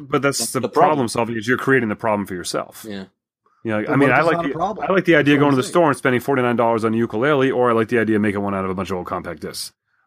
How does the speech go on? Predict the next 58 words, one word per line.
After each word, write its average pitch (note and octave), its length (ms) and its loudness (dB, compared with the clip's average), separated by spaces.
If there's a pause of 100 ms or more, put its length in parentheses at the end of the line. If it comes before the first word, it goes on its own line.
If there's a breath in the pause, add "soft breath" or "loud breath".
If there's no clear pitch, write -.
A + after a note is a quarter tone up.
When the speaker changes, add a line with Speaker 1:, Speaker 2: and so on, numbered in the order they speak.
(160)
Speaker 1:
Now G#2 240 2
I G2+ 80 4
have G2 160 -2
to A2 80 -6
make F#2+ 140 -2
it F#2 80 -4
out E2+ 80 -2
of E2 60 -8
compact F#2 280 -6
discs, D3+ 200 4
so G#2+ 180 2
that's G2 180 -2
my F#2 100 -4
problem. - 380 -14 (280)
The G#2+ 120 -2
other B2 140 4
problem G#2+ 260 2
would G2+ 100 -2
be G2+ 120 0
I - 20 2
have F#2+ 80 -2
to F2 60 -14
find F#2+ 180 -2
forty-nine D#2+ 320 -10
dollars, F2+ 420 -10 (340)
you F2 100 -16
know, - 400 -20 (1500 soft breath)
which G#2 140 -6
I A2 80 0
don't, G#2+ 100 -6
Speaker 3:
All D3+ 60 2
right, C#3 60 6
Speaker 1:
I - 20 4
don't C#3 80 2
Speaker 3:
well, D3+ 100 4
Speaker 1:
have E3 80 2
Speaker 3:
here, F3+ 60 4
Speaker 1:
that - 200 2
Speaker 3:
here's - 160 -6
Speaker 1:
either. - 440 -8 (100)
Speaker 3:
<laughs> - 200 -20
since, G#3 320 0
<laughs> F3 720 0 (100)
since G3+ 140 0
this B3 180 -2
kind B3 220 -2
of G#3 80 -6
started F#3+ 320 4
with D3+ 140 0
the, C#3+ 160 2
with C3+ 140 0
the C3 80 -2
question C#3+ 340 -2
about A#2+ 180 2
SketchUp, A#2+ 520 0
and A2 180 -4
Tim, C#3+ 220 2
I, A#2+ 120 2